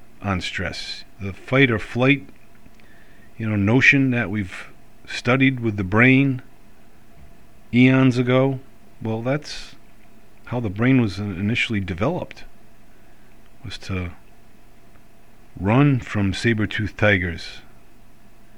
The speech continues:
in one respect, and to kill 'em <laughs> in another respect for,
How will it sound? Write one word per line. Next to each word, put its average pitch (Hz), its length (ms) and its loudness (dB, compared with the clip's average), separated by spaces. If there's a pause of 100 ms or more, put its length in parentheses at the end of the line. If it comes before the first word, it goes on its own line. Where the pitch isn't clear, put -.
(480)
in 101 160 -4
one 92 200 0
respect, 107 420 -2
and 98 160 0
to - 120 -8
kill 156 280 4
'em 92 220 0 (160)
<laughs> - 160 -8
in 127 260 4
another 143 280 4
respect 104 440 -2
for, 104 480 0